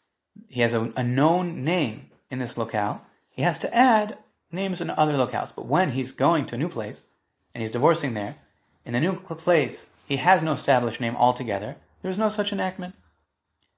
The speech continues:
The Rav Ashi's stipulation is supported by this brisa that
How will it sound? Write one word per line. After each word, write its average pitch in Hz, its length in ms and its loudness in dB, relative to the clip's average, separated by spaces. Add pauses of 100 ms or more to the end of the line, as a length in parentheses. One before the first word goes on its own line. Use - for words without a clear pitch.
(360)
The 127 180 -2
Rav 127 120 -2
Ashi's 160 320 2
stipulation 165 540 -6
is 135 80 -6
supported 147 360 -2
by 139 160 6
this 131 180 -4
brisa 131 420 -2 (1040)
that 117 280 2